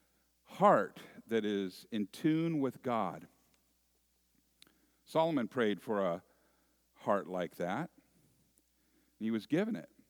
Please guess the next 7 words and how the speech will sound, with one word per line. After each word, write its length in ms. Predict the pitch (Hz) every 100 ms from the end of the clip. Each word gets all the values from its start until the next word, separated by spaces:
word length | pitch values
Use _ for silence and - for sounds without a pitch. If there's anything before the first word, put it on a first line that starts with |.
| _ _ _ _ _ - -
And, 480 | 92 95 117 139 185
as 220 | 101 95
we 100 | 104
know, 400 | 101 98 110 104
much, 440 | - 101 104 - -
much 340 | 107 98 - -
more. 400 | 98 95 87